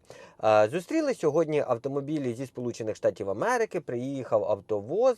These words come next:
е, розгрузили автомобілі, і наші менеджери вже прийняли їх в роботу і починають з ними працювати. Тобто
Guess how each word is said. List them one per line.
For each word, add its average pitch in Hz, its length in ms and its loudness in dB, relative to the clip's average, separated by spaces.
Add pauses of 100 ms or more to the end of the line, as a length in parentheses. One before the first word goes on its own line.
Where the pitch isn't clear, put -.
е, 131 460 8
розгрузили 113 680 2
автомобілі, 160 1000 0
і 226 100 2
наші 147 340 -2
менеджери 107 540 -2
вже 123 320 2 (300)
прийняли 120 460 2
їх 101 220 -10
в 120 40 -8
роботу 185 420 0
і 127 40 -4
починають 127 500 -2
з 110 40 -12
ними 127 180 -2
працювати. 101 760 0
Тобто 92 520 -2